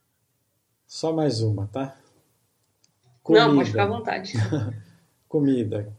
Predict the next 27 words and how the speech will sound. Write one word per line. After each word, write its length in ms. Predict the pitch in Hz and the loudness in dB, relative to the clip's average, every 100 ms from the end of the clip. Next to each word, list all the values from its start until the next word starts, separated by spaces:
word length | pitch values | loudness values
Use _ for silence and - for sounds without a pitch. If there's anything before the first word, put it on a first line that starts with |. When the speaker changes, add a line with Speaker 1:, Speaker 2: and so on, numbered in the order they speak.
| _ _ | _ _
Speaker 1:
O 460 | - - - _ | -20 -20 -20 _
que 140 | - 214 | -6 0
que 80 | 208 | 0
a 20 | |
Speaker 2:
Comida, 60 | - | 2
Speaker 1:
Tayana 340 | 139 - 101 | 2 2 4
gosta 500 | 107 127 123 - 127 | 4 4 2 0 -2
Speaker 2:
massas. 100 | 117 | -2
Speaker 1:
de 100 | 120 | -6
comer? 340 | 113 117 95 92 _ _ _ - - - _ _ _ - | -6 -6 -6 -10 _ _ _ -20 -20 -20 _ _ _ -12
Speaker 2:
Comida. 760 | 185 190 185 190 180 - 180 - _ _ - | -8 -6 -2 0 0 -2 -10 -18 _ _ -8
Nossa, 400 | 175 190 190 196 | -2 -2 -2 -2
eu 80 | 185 | 0
gosto 280 | 190 196 | 0 -2
de 80 | 190 | -8
comer 220 | 196 190 | -4 -2
churrasco, 720 | 190 180 151 165 208 226 - 202 | -2 -4 0 4 4 2 0 0
eu 60 | |
gosto 200 | 185 180 | 2 0
de 60 | 180 | -2
comer 560 | 175 175 165 156 - - - | -4 -2 -2 -6 -10 -16 -6
comida 240 | 185 196 | 0 0
italiana, 680 | 185 165 151 208 233 208 - | 0 0 4 6 8 6 4
pizza, 680 | - 220 226 202 196 - 170 | 0 2 2 2 -4 -4 -4
essas 280 | 175 208 | -4 -6
coisas. 380 | - 175 175 185 - | -8 -10 -10 -14 -10
<laughs> 280 | 175 196 | -4 -2